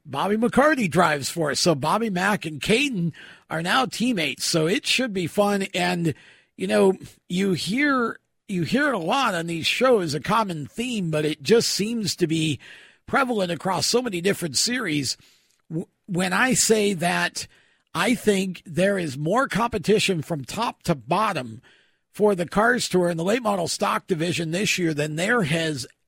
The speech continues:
ever, ever been. This really should be a fun year on the Cars Tour. It gets started,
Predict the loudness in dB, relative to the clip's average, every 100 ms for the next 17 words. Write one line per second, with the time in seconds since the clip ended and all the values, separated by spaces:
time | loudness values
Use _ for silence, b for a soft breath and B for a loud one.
0 | _ 2 2 2 -4 -4 -8 -14 _ _
1 | _ 2 2 2 0 0 -2 -6 -14 B
2 | B B B B 0 6 6 6 0 2
3 | 6 8 8 4 2 2 2 0 -2 -2
4 | -2 0 0 0 -2 -6 b b b -4
5 | -2 -4 0 0 0 0 0 0 -2 -6
6 | -4 -6 0 2 2 0 -6